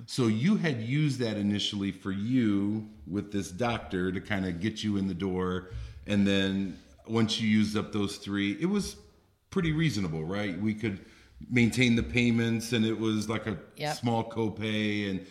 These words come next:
Speaker 1: insurance covered everything from that point forward.
Speaker 2: Yeah, that's the good. We wanna, like, critique, um, our experiences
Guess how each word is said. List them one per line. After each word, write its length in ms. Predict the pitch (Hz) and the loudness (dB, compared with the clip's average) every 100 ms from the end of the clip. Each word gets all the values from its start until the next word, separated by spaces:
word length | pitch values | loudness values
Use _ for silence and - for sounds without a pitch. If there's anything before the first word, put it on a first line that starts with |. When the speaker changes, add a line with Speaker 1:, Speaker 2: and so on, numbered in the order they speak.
| - | -10
Speaker 1:
insurance 480 | - 104 - 127 113 | -2 0 2 2 2
covered 340 | - 113 98 104 | -2 -4 -2 0
everything 580 | 98 - 101 95 95 | -2 -2 -2 -2 -4
from 240 | - 107 92 | -4 -2 -2
that 240 | 87 - | -4 -6
point 260 | 92 76 - | -8 -8 -8
forward. 340 | 80 60 50 - | -8 -8 -12 -10
Speaker 2:
Yeah, 300 | 151 151 120 | -2 0 2
that's 300 | 139 160 - | 0 0 -2
the 120 | - | -4
good. 200 | 147 165 | 0 2
We 100 | 165 | 4
wanna, 460 | 185 190 175 156 139 | 4 4 4 2 0
like, 460 | 147 143 131 - - | 0 0 -2 -8 -20
critique, 800 | - 165 135 - 160 151 - - _ _ _ _ _ _ - _ _ | -10 -8 -6 -6 -4 -4 -8 -20 _ _ _ _ _ _ -20 _ _
um, 240 | 127 127 123 | -4 -4 0
our 180 | 151 151 | 2 4
experiences 1160 | 143 - 160 160 156 156 160 151 151 147 135 | 2 0 2 4 4 2 0 2 0 -2 -6